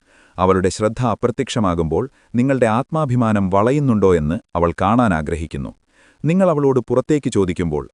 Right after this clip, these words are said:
അവൾ പറയും, "ഒരുപക്ഷേ." നിങ്ങൾ കാത്തിരിക്കൂ. അവൾ മറ്റൊരാളുടെ കാറിൽ ഒരു കഥ പോസ്റ്റ് ചെയ്യുന്നു. ധാരാളം ആൺകുട്ടികൾ കരുതുന്നത് നിശബ്ദത നല്ലതാണെന്ന്, അത് മാന്യമാണെന്ന് അവർ കരുതുന്നു.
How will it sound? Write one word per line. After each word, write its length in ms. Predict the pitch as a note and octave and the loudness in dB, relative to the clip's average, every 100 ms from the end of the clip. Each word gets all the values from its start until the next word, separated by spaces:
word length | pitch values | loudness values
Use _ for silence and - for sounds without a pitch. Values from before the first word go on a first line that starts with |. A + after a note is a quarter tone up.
| - | -2
അവൾ 160 | A2 A2 | 0 2
പറയും, 320 | F2 E2 C#2 - _ - | 0 -2 -6 -12 _ 0
"ഒരുപക്ഷേ." 440 | C#3 G#2+ - C#2+ - _ _ _ - | 2 2 -4 -10 -12 _ _ _ -4
നിങ്ങൾ 240 | D3+ F3+ | -2 0
കാത്തിരിക്കൂ. 580 | D3+ A2 A#2 G#2+ D#2+ C#2+ - _ _ _ - | 0 -2 -2 -2 -4 -8 -12 _ _ _ 0
അവൾ 160 | A#2+ A#2+ | 2 2
മറ്റൊരാളുടെ 640 | A#2+ B2+ F3+ D3 A#2+ G#2+ - | 0 0 0 2 0 0 0
കാറിൽ 260 | F#2+ G2 C#2+ - | -2 -2 -4 -6
ഒരു 120 | E2+ | -4
കഥ 240 | F2 E2+ G#2 | -2 -2 -2
പോസ്റ്റ് 340 | F2 E2 F#2 | -4 -4 -6
ചെയ്യുന്നു. 320 | D#2 C#2 A#1 - _ _ _ F2+ | -6 -6 -10 -16 _ _ _ -2
ധാരാളം 500 | A#2+ D#3 F3+ F3+ B2+ | 0 2 2 0 0
ആൺകുട്ടികൾ 480 | B2 C3+ B2 B2 A2 | 0 -2 0 -2 0
കരുതുന്നത് 560 | G2 G2+ G#2+ F2 C#2 - _ _ | 0 0 0 0 -4 -8 _ _
നിശബ്ദത 440 | B2 C#3+ E3+ D3 C3+ | -2 0 0 2 0
നല്ലതാണെന്ന്, 720 | G2 F#2+ G#2+ E2 C#2 B1+ A#1+ - _ _ _ | 0 0 0 0 -4 -6 -12 -18 _ _ _
അത് 160 | G2+ G2 | -2 0
മാന്യമാണെന്ന് 800 | F#2+ G#2+ D#3 D#3+ F#2 E2+ E2 - E2 | 0 2 2 0 0 0 -2 -4 -4
അവർ 140 | F2 | -2
കരുതുന്നു. 440 | F2+ D#2+ E2 C#2+ | 0 -2 -2 -6